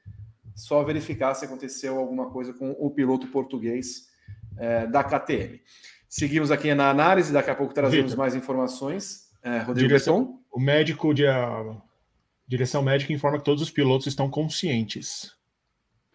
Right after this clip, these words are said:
Speaker 1: Perfeito, então mais tranquilos estamos da forma que foi dada a bandeira vermelha para esta corrida.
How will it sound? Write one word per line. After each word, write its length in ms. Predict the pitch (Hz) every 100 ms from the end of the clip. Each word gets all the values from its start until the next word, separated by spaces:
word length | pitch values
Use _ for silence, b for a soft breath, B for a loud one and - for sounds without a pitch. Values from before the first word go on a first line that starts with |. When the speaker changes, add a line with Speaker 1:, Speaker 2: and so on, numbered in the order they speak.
| _
Speaker 1:
Perfeito, 480 | - 113 - 107 127
então 380 | 123 - 120 131 - b b b b 120
mais 380 | 143 180 170
tranquilos 420 | 160 147 147 143 147
estamos 480 | 170 151 143 147
da 140 | 143 135
forma 280 | - 135 131
que 120 | 127
foi 160 | 131
dada 200 | 120 127
a 60 | 123
bandeira 420 | 127 123 127 - 104
vermelha 680 | 120 135 123 123 120 117 B B B -
para 260 | 123 123 -
esta 400 | 135 131 - 131
corrida. 840 | - 139 147 147 226 214 240